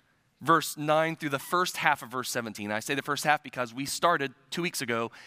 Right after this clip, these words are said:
at the second half of verse seventeen. All right, so we're gonna stop where we began two weeks ago. "But you are not controlled by your sinful nature.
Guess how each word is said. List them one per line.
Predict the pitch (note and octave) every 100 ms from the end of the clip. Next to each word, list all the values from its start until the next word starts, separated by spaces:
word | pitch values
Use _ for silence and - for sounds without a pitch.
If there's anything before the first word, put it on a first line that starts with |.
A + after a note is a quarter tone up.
| -
at | - -
the | -
second | - E3+ C#3+
half | C3 A#2
of | G#2+
verse | A2+
seventeen. | B2 A2+ - F2+ - _ _ _ -
All | G#2+
right, | -
so | A2+
we're |
gonna | A#2
stop | A2 D3 A#2+ -
where | A#2+
we | A2 G#2 G2+ _ -
began | A2 G#2 B2 F#2+ F2+ F#2+ _ _ _ _ -
two | A2
weeks | G2 -
ago. | E2+ - - _ _ _ _ _ _ _ _ _ _ _ _ _ _ _ _ _ _ _ _ _ _ -
"But | F3
you | E3+ B3 A#3
are |
not | F#3+ G3+ A3+ -
controlled | B3 - G#3+ G3+ E3+ C#3
by | C#3+
your | C#3 C#3
sinful | - D#3+ D3+ D3
nature. | D3+ - G2+